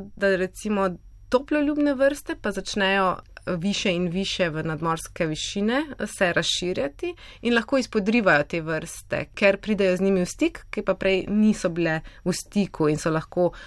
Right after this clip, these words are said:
v neki te-, tekmovalnih teh interakcijah dominantnejše in močnejše in dejansko potem tista vrsta,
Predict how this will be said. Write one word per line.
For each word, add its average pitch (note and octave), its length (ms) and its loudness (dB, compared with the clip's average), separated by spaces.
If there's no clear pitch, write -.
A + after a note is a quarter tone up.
v D#3+ 380 2
neki E3+ 300 -2
te-, E3+ 200 0
tekmovalnih E3+ 880 2
teh E3 220 -4
interakcijah F#3 1000 0
dominantnejše G3+ 1080 0
in F3+ 200 -2
močnejše A#3+ 920 0
in G#3 220 0
dejansko F3 480 -2
potem F#3 340 -4
tista F#3+ 300 -4
vrsta, F#3 480 0